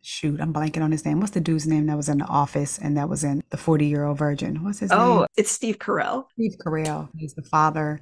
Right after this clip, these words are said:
Speaker 2: Yeah.
Speaker 1: a beautiful, amazing, brilliant, smart son
Speaker 2: Mm.
Speaker 1: who is battling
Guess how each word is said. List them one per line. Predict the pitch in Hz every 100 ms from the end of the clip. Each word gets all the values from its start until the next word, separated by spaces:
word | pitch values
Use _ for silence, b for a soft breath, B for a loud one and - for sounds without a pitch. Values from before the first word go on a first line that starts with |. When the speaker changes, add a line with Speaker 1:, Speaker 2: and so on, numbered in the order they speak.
| _
Speaker 2:
Yeah. | 180 160
Speaker 1:
a | 143
beautiful, | 165 165 165 160 156 156 151
amazing, | 147 151 151 151 156 151 147 151
brilliant, | 143 147 151 151 147 -
smart | - - 151 143 156 - -
son | - 147 143 143 143 - b 185
Speaker 2:
Mm. | 175 165
Speaker 1:
who | 165 - 143 147 -
is | 143 143 143 147 147 - -
battling | 151 151 147 147 147 143 143